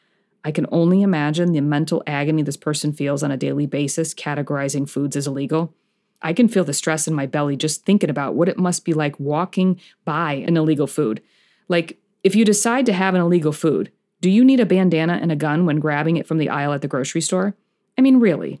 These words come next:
what a stressful existence that is totally not necessary. A lot of people are curious what a bodybuilder eats to achieve a ripped physique, so much that some bodybuilding influencers are posting what they're eating in a day. Like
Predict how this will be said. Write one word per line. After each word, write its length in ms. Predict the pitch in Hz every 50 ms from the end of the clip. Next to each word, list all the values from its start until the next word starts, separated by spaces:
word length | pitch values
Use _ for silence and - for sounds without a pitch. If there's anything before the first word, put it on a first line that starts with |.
| _ _
what 140 | - 240 285
a 80 | 285
stressful 600 | 220 - - - 226 214 208 190 - - 208 196 -
existence 560 | - 165 165 160 170 170 - - - 147 143
that 120 | 151 147
is 140 | 143 147 -
totally 500 | - - - - 262 269 240 202 165 147
not 300 | 147 160 185 196 - -
necessary. 640 | - 180 202 185 151 - - 131 - - - - 147 _ _ _ _ _ _ _ _ _ _ _ -
A 60 | 190
lot 160 | 196 202 247
of 80 | 262 262
people 240 | 247 233 233 214
are 80 | 185 165
curious 460 | 151 - - 185 175 185 185 180 -
what 100 | - 165
a 40 | 160
bodybuilder 580 | 147 156 147 147 151 160 156 165 151 160 - -
eats 320 | - 143 185 190 - -
to 100 | - -
achieve 380 | 160 151 151 - - 165 160 151
a 60 | 151
ripped 320 | 143 151 - - _ - -
physique, 420 | 156 151 156 147 151 - - _ _ _ _ _ _ _ _ _ _ _ _ -
so 280 | - - - 180 170
much 260 | 190 202 208 202 -
that 220 | - 180 160 156 -
some 220 | - 175 180 185
bodybuilding 540 | 160 151 160 170 175 160 165 165 165 156 -
influencers 680 | - 175 170 - 175 160 160 156 151 - 170 165 156 160
are 100 | 151 143
posting 460 | - - 175 170 165 - 190 170 151
what 180 | 156 147 147
they're 180 | - 151 147 - -
eating 220 | 208 233 202 160
in 100 | 139 104
a 40 | 98
day. 300 | - 110 69 78 - - _ _ _ _ _ _ - -
Like 200 | 151 151 -